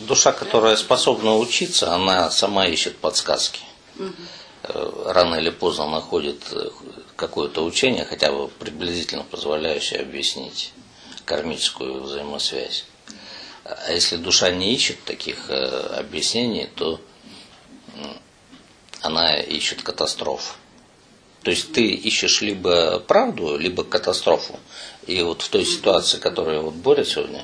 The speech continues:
Speaker 1: описал, что, э, люди, люди, которым предлагается моя книга, почему-то часто наблюдается катастрофа. А это результат их отказа от правды.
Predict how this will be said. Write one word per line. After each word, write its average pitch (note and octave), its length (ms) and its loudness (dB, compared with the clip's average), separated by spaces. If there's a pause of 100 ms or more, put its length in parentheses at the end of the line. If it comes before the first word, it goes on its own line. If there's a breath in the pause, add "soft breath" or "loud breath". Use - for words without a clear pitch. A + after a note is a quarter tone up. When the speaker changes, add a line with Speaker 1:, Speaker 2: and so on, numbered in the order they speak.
(120)
Speaker 1:
описал, - 460 -4
что, - 240 -8 (440 loud breath)
э, C#2+ 280 -2
люди, D2+ 560 -6
люди, D2+ 280 -6
которым C#2+ 500 -2
предлагается E2 880 2 (180)
моя D2 240 -2
книга, - 420 -10 (800 loud breath)
почему-то - 480 -2
часто - 380 0
наблюдается E2 720 0
катастрофа. - 680 -2 (580)
А - 140 0
это G#2+ 640 4
результат A#2 680 2
их G#2+ 180 -2
отказа - 600 2
от - 120 -10
правды. D2+ 380 0